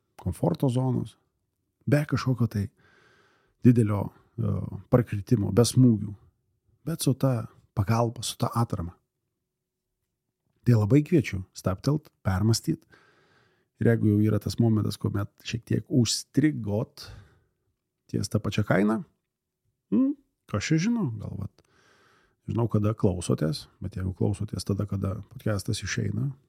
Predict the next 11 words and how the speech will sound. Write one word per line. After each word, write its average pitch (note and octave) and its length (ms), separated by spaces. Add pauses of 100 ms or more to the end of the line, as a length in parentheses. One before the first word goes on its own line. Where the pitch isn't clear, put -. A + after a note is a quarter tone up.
(320)
gruodžio G2+ 340
pradžioje, G2 460 (1800)
tai F3+ 160
galbūt D3 320
pats - 180
laikas A2+ 460
po A2+ 160
naujų G#2+ 220
metų G2 320
pakeisti A2 400
kainas. A#3 400